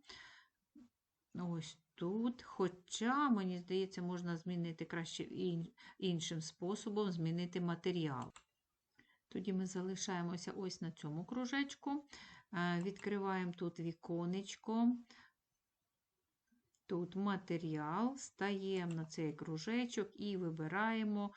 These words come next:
щось схоже на літаючу тарілку. Не знаю, мені ось це подобається, нехай буде ось так. Літаюча таріл-, тарілка майже готова.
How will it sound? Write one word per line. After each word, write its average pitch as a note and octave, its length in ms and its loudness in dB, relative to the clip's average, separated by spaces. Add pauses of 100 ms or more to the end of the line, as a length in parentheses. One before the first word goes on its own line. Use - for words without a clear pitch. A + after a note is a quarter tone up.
(140)
щось E3 420 -4
схоже G3 520 0
на D#3+ 160 2
літаючу D#3+ 680 -2
тарілку. C#3+ 520 -6
Не D#3 140 -2
знаю, C#3+ 240 -6
мені D3+ 180 -4
ось C#3+ 180 -6
це B2+ 280 -10
подобається, C#3+ 680 -12
нехай C#3 320 -8
буде D#3+ 340 -6
ось C#3+ 160 -10
так. - 340 -14 (640)
Літаюча F#3+ 640 2
таріл-, A3+ 540 0
тарілка G3+ 460 2
майже F3 380 0
готова. F#3 500 -2